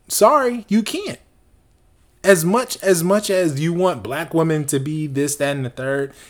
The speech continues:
it would be very nice. But guess what? If it's SneakerCon and you know the majority of the people that are gonna come and watch certain events through TikTok, you,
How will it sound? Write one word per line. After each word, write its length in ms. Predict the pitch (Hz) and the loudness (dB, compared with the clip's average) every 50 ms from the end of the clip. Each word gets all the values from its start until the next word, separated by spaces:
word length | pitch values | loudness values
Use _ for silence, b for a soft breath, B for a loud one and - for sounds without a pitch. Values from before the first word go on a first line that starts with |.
| B B | B B
it 100 | - 180 | -2 0
would 160 | 226 233 208 165 | 0 0 0 0
be 140 | 160 147 | 0 0
very 320 | 127 113 127 135 139 135 131 | 0 2 2 2 2 2 0
nice. 400 | 127 127 120 104 90 - - - b b b b b | -2 -4 -4 -6 -8 -10 -14 -14 b b b b b
But 120 | - 180 165 | -2 -2 0
guess 280 | - 196 190 185 - - | 0 0 0 0 0 0
what? 260 | 196 190 170 - - | 0 0 0 -2 -4
If 160 | 170 151 147 | -6 -2 0
it's 300 | 185 190 185 - - - | 2 2 2 2 0 0
SneakerCon 760 | - 165 175 180 196 190 180 - 196 196 190 185 185 175 160 | 0 0 2 4 4 4 4 2 -2 -4 -2 -4 -4 -4 -2
and 140 | 170 170 160 | -2 -2 -2
you 100 | 160 165 | 0 0
know 180 | 165 165 165 160 | 2 2 4 4
the 80 | 156 | 2
majority 640 | 151 151 143 127 110 104 131 135 143 147 147 151 147 | 2 0 -2 -2 0 2 4 6 6 6 6 4 2
of 60 | 139 | 2
the 80 | 135 131 | 2 0
people 340 | 131 - 156 160 151 160 151 | 0 -2 -4 -2 0 0 2
that 180 | 143 147 139 | 2 2 2
are 80 | 131 117 | 2 0
gonna 300 | 107 107 131 147 170 175 | 0 0 -2 -2 -2 -4
come 440 | - - - 175 175 143 120 113 113 B B B B B B B B - | -6 -6 -4 -4 -2 -2 -4 -6 -10 B B B B B B B B -4
and 240 | - 156 139 131 120 | -2 0 0 0 0
watch 280 | 113 127 147 - - | -2 -2 -2 -2 -2
certain 340 | - - - 180 165 165 160 | 0 2 4 4 4 4 2
events 320 | 143 131 151 165 170 165 - | 2 2 2 0 0 -2 -2
through 200 | - 175 160 143 | -2 -2 -2 -2
TikTok, 840 | - - - 196 190 - - - 208 214 208 - - - - - b b b b b b b b b b b b - - - | -2 -2 0 0 -2 -2 -4 -2 -2 -2 -2 -4 -10 -16 -20 -20 b b b b b b b b b b b b -16 -10 -6
you, 380 | 151 139 160 208 226 233 - | -2 2 4 4 4 2 -2